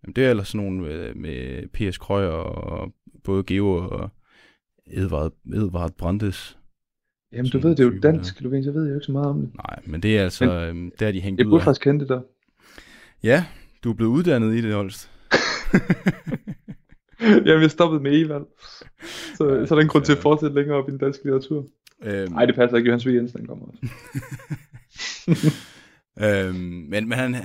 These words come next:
Speaker 1: han, han, blev, han blev ret påvirket af Georg Brandes, øhm,
Speaker 2: Ja.
Speaker 1: Wilhelm Groth.
Speaker 2: Det kan jo
Speaker 1: Øhm,
Speaker 2: ske.
Speaker 1: ja, og, og synes, at det var kunstens kald at, øh, gengive, øh,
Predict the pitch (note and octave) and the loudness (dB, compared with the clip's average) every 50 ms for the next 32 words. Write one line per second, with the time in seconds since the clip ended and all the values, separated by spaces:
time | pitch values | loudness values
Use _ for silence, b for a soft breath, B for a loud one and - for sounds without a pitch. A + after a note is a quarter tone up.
0 | G#2+ - - - B2+ B2+ B2+ B2 C3 C3+ C#3 C3 C3+ B2+ B2+ B2+ B2 B2+ C#3+ - | -12 -14 -14 -8 -8 -8 -4 -4 -4 -2 -2 -2 -2 -4 -4 -4 -4 -4 -2 0
1 | - D3 C#3+ C3+ A#2+ F#2+ G2 F2+ - F#2+ F#2+ F2 - D2 F2 F#2+ F#2+ F2 - - | 0 2 2 2 0 -2 -2 -6 -4 -6 -6 -6 -6 -6 -6 -6 -6 -8 -10 -14
2 | - _ _ _ _ _ _ _ G#2+ F2 D2+ D#2 D#2+ - - - - - D3 D3 | -18 _ _ _ _ _ _ _ -16 -14 -12 -12 -14 -14 -16 -18 -6 -2 -2 -2
3 | - - - G#2 F#2+ F2+ F2 E2+ F2+ F#2 F2+ F2+ F#2 - - _ _ _ _ _ | -2 -4 -4 -4 -4 -4 -4 -6 -6 -6 -6 -8 -8 -8 -14 _ _ _ _ _
4 | _ _ - F#2+ F2+ F2 E2+ E2 D#2+ B2+ C3 - - D3 C#3 B2+ _ _ _ _ | _ _ -8 -4 -4 -2 -2 0 0 0 0 0 -2 -6 -6 -6 _ _ _ _
5 | b b b b b b b A2 G#2 G2 G2+ G#2 - - _ _ _ _ - G2 | b b b b b b b -2 -2 -2 -2 -4 -8 -16 _ _ _ _ -8 -8
6 | F#2+ F2+ C#2 G1+ - G2 F#2+ - - A#2 A2+ - A2+ - - G2 F2 F2 - - | -6 -6 -8 -8 -8 -10 -8 -4 -4 -4 -2 -2 -6 -4 -4 -4 -4 -4 -4 -2
7 | - A#2+ A2+ - - F2 - - - A#2 A2 G#2+ D2+ D#2 - - _ - - - | -4 -4 -4 -4 -8 -12 -12 -8 -4 -4 -4 -4 -4 -10 -12 -12 _ -14 -14 -14
8 | - _ - G2 G#2 G#2+ G#2+ - F#2+ F2+ - - _ _ _ _ _ _ _ _ | -10 _ -4 -4 -4 -4 -6 -8 -12 -12 -12 -14 _ _ _ _ _ _ _ _
9 | _ - E2+ F2 E2 D#2+ D#2+ D#2+ D#2+ D#2 D#2 D#2+ D#2 D#2 D#2+ E2+ | _ -10 -8 -8 -8 -8 -8 -10 -12 -12 -14 -14 -16 -16 -16 -18